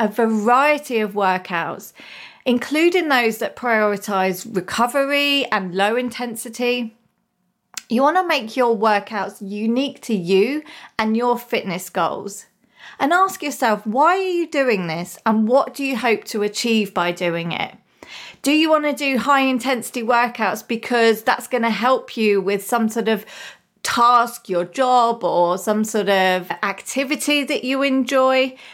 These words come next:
Then great, go ahead and do it. Or maybe you just really enjoy doing high intensity workouts.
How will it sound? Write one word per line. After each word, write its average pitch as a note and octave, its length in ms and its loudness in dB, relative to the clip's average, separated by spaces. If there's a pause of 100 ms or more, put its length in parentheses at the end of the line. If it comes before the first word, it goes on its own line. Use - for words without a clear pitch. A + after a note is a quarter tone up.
(120)
Then C#4 220 2
great, B3 600 0
go B3 240 4
ahead A#3 320 -2
and A3+ 160 0
do A#3 180 0
it. D#3+ 260 0
Or C4 120 2
maybe C#4+ 260 0
you C#4+ 180 -2
just C4 280 -4
really C#4 360 2
enjoy C4 360 2
doing G3+ 280 -2
high G#3+ 180 2
intensity G3+ 500 -4
workouts. F#3+ 600 -2